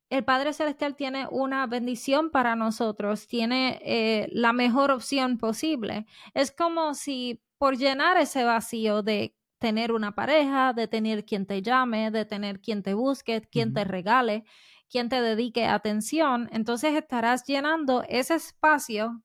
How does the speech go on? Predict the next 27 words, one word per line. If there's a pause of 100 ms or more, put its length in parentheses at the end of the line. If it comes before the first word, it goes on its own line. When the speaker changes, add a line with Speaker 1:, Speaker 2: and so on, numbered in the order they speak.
Speaker 1:
que
se
supone
que
ocupe (260)
la
persona
que
Dios
tiene
para
ti, (480)
o
la
mejor
opción
posible,
la
Speaker 2:
Ujú.
Speaker 1:
estás
ocupando (520)
con
una
persona
que
ya
está